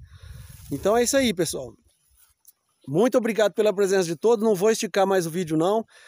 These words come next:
Assine embaixo do B R S Capiaçu. Aprovo.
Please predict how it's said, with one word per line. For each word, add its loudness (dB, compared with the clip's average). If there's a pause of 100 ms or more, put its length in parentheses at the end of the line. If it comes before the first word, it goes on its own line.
(140)
Assine 2
embaixo 2
do -4
B 0
R 2
S 2
Capiaçu. -2 (400)
Aprovo. 0